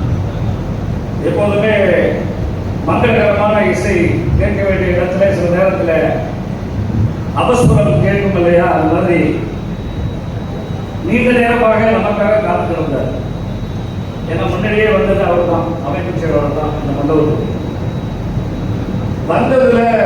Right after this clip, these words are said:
நீண்ட நாள் அந்த ஹால்ல பார்க்கிற ஆள் யாரையுமே காணோம். அவருக்கு எப்பயுமே நம்ம மீது ஒரு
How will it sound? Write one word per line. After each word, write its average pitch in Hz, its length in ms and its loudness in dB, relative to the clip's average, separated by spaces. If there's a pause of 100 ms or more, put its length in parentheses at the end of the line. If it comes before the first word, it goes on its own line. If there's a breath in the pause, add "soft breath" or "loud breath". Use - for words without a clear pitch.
(120)
நீண்ட 226 280 0
நாள் 220 240 2
அந்த 196 120 0 (220)
ஹால்ல - 400 0
பார்க்கிற 185 400 0
ஆள் 170 200 0
யாரையுமே 165 340 0 (100)
காணோம். - 300 -2 (1300)
அவருக்கு - 320 0
எப்பயுமே 220 400 2
நம்ம 190 180 2
மீது 196 220 0
ஒரு 170 140 2